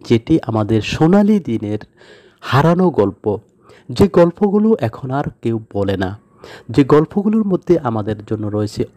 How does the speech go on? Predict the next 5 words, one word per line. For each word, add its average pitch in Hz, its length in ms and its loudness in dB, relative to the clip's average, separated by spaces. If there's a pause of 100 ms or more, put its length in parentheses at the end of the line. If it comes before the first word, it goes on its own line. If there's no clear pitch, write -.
অনেক, 185 580 0
অনেক 131 320 0 (120)
বেশি 107 240 -6
শিক্ষণীয় 139 680 -6
বিষয়। 98 460 -2